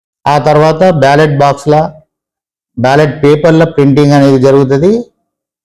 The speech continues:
అందరికీ కూడా సింబల్ అలాట్‌మెంట్ జరుగుతది. ఇకపోతే, ఎన్నికల కోడ్ అమల్లో ఉన్నందున అందరూ,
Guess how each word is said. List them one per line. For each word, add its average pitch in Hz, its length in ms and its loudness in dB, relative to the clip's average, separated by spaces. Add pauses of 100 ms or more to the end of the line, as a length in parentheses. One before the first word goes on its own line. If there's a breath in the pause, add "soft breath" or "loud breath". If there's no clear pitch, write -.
(100)
అందరికీ 156 360 2
కూడా 156 260 2
సింబల్ 175 400 0
అలాట్‌మెంట్ 147 480 0
జరుగుతది. 104 500 -4 (1500)
ఇకపోతే, 175 800 0 (1500)
ఎన్నికల 175 440 2
కోడ్ 180 380 0
అమల్లో 160 500 0
ఉన్నందున 156 580 -2 (340)
అందరూ, 151 440 0